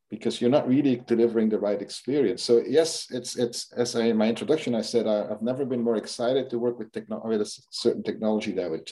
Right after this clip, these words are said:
with chat. Uh, but it's not, it's not, <laughs> it's not just, uh, a matter of buying the, the, the chat platform, implementing it, and then running it. I mean, you can make a lot of mistakes, but that's always with technology, right? It's,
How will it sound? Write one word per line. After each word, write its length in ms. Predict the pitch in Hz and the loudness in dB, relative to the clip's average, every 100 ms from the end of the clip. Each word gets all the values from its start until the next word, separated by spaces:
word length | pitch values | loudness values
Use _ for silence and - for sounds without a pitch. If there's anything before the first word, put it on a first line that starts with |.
| - | -6
with 140 | 117 - - | -6 -6 -14
chat. 340 | - 107 151 - - - - _ - - - - _ _ - | -2 2 2 0 -14 -20 -20 _ -20 -20 -20 -20 _ _ 0
Uh, 260 | 98 98 95 110 | 2 2 0 4
but 160 | 113 | 6
it's 220 | 107 - | 6 4
not, 260 | 120 135 - | 4 4 2
it's 260 | 113 107 - | -6 -6 -6
not, 140 | 127 - - - | -6 -8 -12 -16
<laughs> 220 | - _ | -20 _
it's 200 | 110 - | -4 2
not 240 | 131 143 - | 4 4 4
just, 340 | 135 - - | 2 2 -2
uh, 380 | - 107 101 104 | 2 4 4 2
a 80 | 107 | 4
matter 320 | 117 123 120 | 6 6 6
of 320 | 107 - - - | 4 2 -10 -8
buying 600 | 110 117 110 110 110 107 - | -2 2 4 4 2 0 -6
the, 240 | 101 87 80 | -8 -6 -4
the, 400 | 98 85 82 92 | -2 -2 -4 -8
the 80 | - | -12
chat 300 | - 127 123 | -2 0 2
platform, 520 | 117 110 - 120 120 | 2 2 4 8 8
implementing 600 | 113 120 110 107 107 110 107 | 6 2 2 2 2 0 2
it, 240 | 107 - | 2 0
and 160 | 104 101 | -4 -6
then 140 | 98 | 0
running 260 | 120 135 107 | 2 2 0
it. 160 | 90 - | -4 -8
I 60 | 98 | -4
mean, 340 | 104 104 101 - | -2 -2 -4 -6
you 80 | 123 | -2
can 180 | 139 | 2
make 200 | 123 120 | 4 4
a 40 | 98 | 4
lot 160 | 120 | 4
of 60 | 135 | 4
mistakes, 460 | 110 - 139 135 - | 0 0 0 0 0
but 140 | 120 | 0
that's 180 | 120 - | 0 0
always 420 | 139 180 127 - | 0 2 0 -2
with 140 | 101 | -6
technology, 560 | - - 90 87 - 87 | -8 -10 -10 -10 -10 -8
right? 200 | 101 123 110 | -4 -4 -6
It's, 260 | 104 - | -10 -10